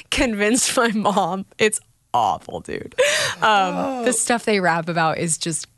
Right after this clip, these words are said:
Speaker 1: disgusting and
Speaker 2: Oh, yeah. Yeah.
Speaker 1: horrific.
Speaker 2: Mm-hmm.
Speaker 1: And then it was Eminem. That's, that was my intro-, Snoop Dogg. Those were my introductions into rap music. So I went pretty hard, pretty quick.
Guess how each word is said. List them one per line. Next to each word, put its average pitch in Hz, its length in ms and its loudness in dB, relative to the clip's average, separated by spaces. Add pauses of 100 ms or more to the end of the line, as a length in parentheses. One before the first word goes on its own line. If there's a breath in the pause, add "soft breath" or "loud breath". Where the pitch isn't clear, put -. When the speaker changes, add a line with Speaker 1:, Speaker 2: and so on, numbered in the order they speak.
(420)
Speaker 1:
disgusting - 840 0
and 151 120 -4
Speaker 2:
Oh, 269 120 0
yeah. 277 180 0
Yeah. - 100 2
Speaker 1:
horrific. 139 960 -2
Speaker 2:
Mm-hmm. 196 300 -4 (260 loud breath)
Speaker 1:
And 269 180 4
then 302 80 2
it 294 60 0
was 269 160 0
Eminem. 190 680 2
That's, - 220 2
that 240 160 2
was 247 100 -6
my 214 140 -2
intro-, 185 320 -4
Snoop - 380 0
Dogg. 170 400 2
Those 214 200 2
were 247 80 2
my 196 180 0
introductions 175 720 -2
into 165 200 -4
rap 151 240 0
music. 143 400 -4
So 180 120 0
I 190 100 2
went - 180 -2
pretty 190 240 0
hard, 156 320 2
pretty 160 220 -4
quick. 151 420 -4